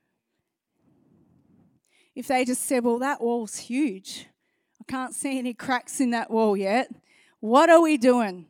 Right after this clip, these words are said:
What are we doing like a bunch of idiots walking around this wall for seven days?"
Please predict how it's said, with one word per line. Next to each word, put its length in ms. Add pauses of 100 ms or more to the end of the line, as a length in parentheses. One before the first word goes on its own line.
What 220
are 60
we 100
doing 280
like 180
a 60
bunch 280
of 80
idiots 400
walking 300
around 180
this 220
wall 260
for 120
seven 380
days?" 560